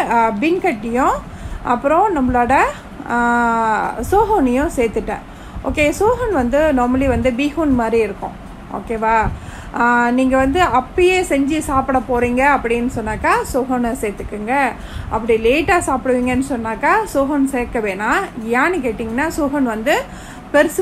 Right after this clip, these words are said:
பெருசா ஆயிரும், அது வந்து மீ மாரி பெருசாயிரும், அப்புறம் சாப்பிட்றதுக்கு அவ்வளோ நல்லா இருக்காது.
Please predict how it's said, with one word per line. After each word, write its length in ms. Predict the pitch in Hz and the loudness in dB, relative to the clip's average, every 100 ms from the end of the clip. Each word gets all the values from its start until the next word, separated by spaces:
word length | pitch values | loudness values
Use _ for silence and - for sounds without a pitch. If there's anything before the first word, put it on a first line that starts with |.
| 277 | -2
பெருசா 180 | 269 - | -2 0
ஆயிரும், 340 | 262 220 233 | 2 2 0
அது 160 | 226 220 | 0 0
வந்து 180 | 247 | 0
மீ 260 | 269 269 320 | 2 2 2
மாரி 380 | 277 254 285 403 - | 2 2 2 0 0
பெருசாயிரும், 640 | 247 262 294 233 214 311 | -2 0 0 0 2 0
அப்புறம் 220 | 277 226 233 | 0 -6 -4
சாப்பிட்றதுக்கு 500 | 262 269 262 - 202 | -4 -2 -6 -6 -4
அவ்வளோ 260 | 220 226 | -2 -2
நல்லா 320 | 220 208 214 220 | -4 -4 -2 -2
இருக்காது. 340 | 202 202 | -4 -8